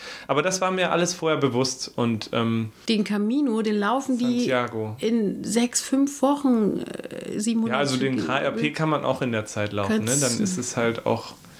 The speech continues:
Speaker 2: Ja, aber dann
Speaker 1: etwas
Speaker 2: ist es eine andere
Speaker 1: gemütlicher. Dann ist es ein bisschen
Speaker 2: <laughs> Eine andere Tour.
Speaker 1: andere,
Speaker 2: Jetzt kriegt
Speaker 1: genau.
Speaker 2: das Ganze für mich auch noch mal zum Schluss jetzt unseres
Speaker 1: Ja.
Speaker 2: Gesprächs so eine ganz andere Wendung, weil das ist ja richtig, du hast ja richtig dir was, äh, erackert da.
Speaker 1: Gerade so, ähm,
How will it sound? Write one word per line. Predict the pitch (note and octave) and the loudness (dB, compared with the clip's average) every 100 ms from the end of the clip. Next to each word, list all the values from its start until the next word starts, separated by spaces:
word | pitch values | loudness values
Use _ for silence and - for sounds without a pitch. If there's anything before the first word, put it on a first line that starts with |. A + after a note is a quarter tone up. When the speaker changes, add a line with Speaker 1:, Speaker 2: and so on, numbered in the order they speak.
| - - | -14 -4
Speaker 2:
Ja, | B3+ | -2
aber | B3 B3+ | 0 0
dann | B3+ | 2
Speaker 1:
etwas | C4 | 2
Speaker 2:
ist | B3 | 2
es | C#3+ | 2
eine | B3+ | 2
andere | C#4+ C3+ | 2 2
Speaker 1:
gemütlicher. | - C3 A#2+ A2+ | 0 0 -2 0
Dann | C#3 | 0
ist | F#3 A#3 | 0 0
es | - - | 0 0
ein | - | -2
bisschen | F#3 G3 F3 | 0 0 2
Speaker 2:
<laughs> | |
Eine | D3 | 2
andere | D#3 D3 C#3 | 2 2 2
Tour. | C3 | 2
Speaker 1:
andere, | B2+ B2 | 2 0
Speaker 2:
Jetzt | D#4 C3 | -2 0
kriegt | F#4+ | 0
Speaker 1:
genau. | - | 2
Speaker 2:
das | F4 - | 0 0
Ganze | C#4+ F#4 D#4 | 0 0 0
für | C#4 | 2
mich | C#4 D#4+ - | 2 0 0
auch | C#4+ | 0
noch | C#4+ C4+ | 2 2
mal | C4 B3+ | 2 2
zum | B3 B3 | 2 0
Schluss | A#3+ B3+ F4+ - | 2 2 0 2
jetzt | B3 G#3 | 0 2
unseres | A3 A#3 | 2 2
Speaker 1:
Ja. | A#3+ | 2
Speaker 2:
Gesprächs | A3 A3+ B3+ C4 - - | 0 0 0 -2 -10 -4
so | B3+ | 0
eine | A#3+ | 0
ganz | F#3 B3 F#4+ - | 0 0 0 0
andere | B3 A3+ A#3 | 0 2 2
Wendung, | D#4 D4 B3 A3+ | 2 2 2 2
weil | A3 | 2
das | A3+ | 2
ist | B3+ C4 | 0 0
ja | A#3 | 2
richtig, | A3 C4 A3+ | 0 0 0
du | A3 | 0
hast | A#3+ A3+ | 0 0
ja | A3 | 0
richtig | B3+ B3+ A#3+ - - - - | 0 0 -4 -4 -12 -14 -4
dir | A#3+ A#3+ | 0 0
was, | A3+ A3 - | 0 -2 -4
äh, | - - - - - - - | -8 -12 -14 -14 -14 -8 -2
erackert | F#3+ - - - C#4+ F#3 | -2 0 -2 0 -2 0
da. | F#3 C3 - - | -2 -2 -4 -6
Speaker 1:
Gerade | - C3+ D#3 D#3+ | -2 0 2 0
so, | C#3 C#3+ C#3+ C#3 | 2 4 4 2
ähm, | C3+ B2+ B2+ B2+ B2+ | 2 2 2 0 -2